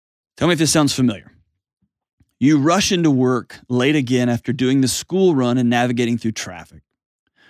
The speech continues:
When you open up your computer, there are so many email and message notifications that you don't even know where to start.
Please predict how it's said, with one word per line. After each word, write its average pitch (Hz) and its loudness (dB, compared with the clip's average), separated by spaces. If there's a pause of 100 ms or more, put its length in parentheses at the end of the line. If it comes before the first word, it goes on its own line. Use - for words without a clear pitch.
(160)
When 120 2
you 131 4
open 156 0
up 151 -4
your 160 -2
computer, 135 -2
there 117 0
are 120 -2
so 135 -4
many 156 0
email 123 2
and 107 -2
message 117 -2
notifications 104 -4
that 104 -4
you 113 2
don't 117 2
even 151 0
know 123 0
where 117 0
to 110 -4
start. - -12